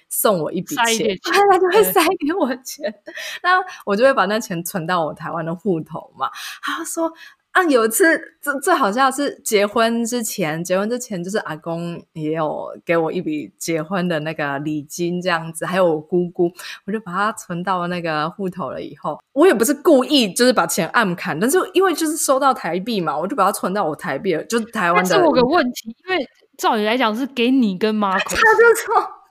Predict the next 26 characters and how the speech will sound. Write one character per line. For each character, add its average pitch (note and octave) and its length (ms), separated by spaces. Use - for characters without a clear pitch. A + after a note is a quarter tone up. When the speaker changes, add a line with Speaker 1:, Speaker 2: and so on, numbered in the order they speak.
Speaker 2:
你 A3+ 80
知 B3+ 80
道 C4 160
吗？ G#3 200
Speaker 1:
<laughs> - 120
对。 G#4+ 140
Speaker 2:
因 F#4 160
为 G4 120
我 A#3+ 180
阿 C4 220
嬷 E4 200
那 E4+ 120
时 C#4 80
候 D#4 120
也 A3+ 120
会， C#4 160
也 A#3 160
有 C4+ 100
给 A3 180
我 A3 180
钱， - 260
然 A#3 100
后 E4+ 100
发 D4 160
表 C#4+ 160
就 B3+ 60